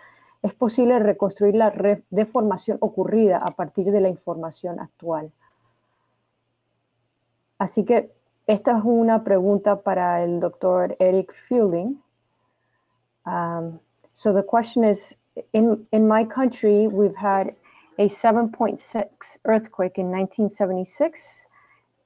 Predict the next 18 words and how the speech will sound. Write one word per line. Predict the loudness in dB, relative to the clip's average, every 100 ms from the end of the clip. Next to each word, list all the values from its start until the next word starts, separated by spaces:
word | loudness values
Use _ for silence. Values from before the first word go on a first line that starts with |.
| -18 -6
Is | -2
there | 0 2
any | 2 2 0
satellite | 2 4 4 2 0
sar | 0 0
data | 2 2 2 -2 -4 -12 _ _ _ _ _ _ _ _ _ _ _ _ _ _ _ _ _ -20 -2
since | -2 -2 -2
then, | -2 -2 -8 _ _ _ _ _ _ _ _ _ _ _ _ _ _ _ _ _ _ _ _ _ _ _ _ _ _ _ _ _ _ _ _ -20 _ _ -6
uh, | -2 -2 -4 -6 -8 _ _ _ _ _ _
or | 2 2
with | 2 0
what's | 0 -2 -2
available | 0 2 2 0 -2 -2 -2
to | -2
reconstruct | 2 -2 -2 -10 -8 -4 -4 -4 -10 -4
the | -2
deformation, | -2 -2 -6 -4 -4 -6 -14 -12
the | -6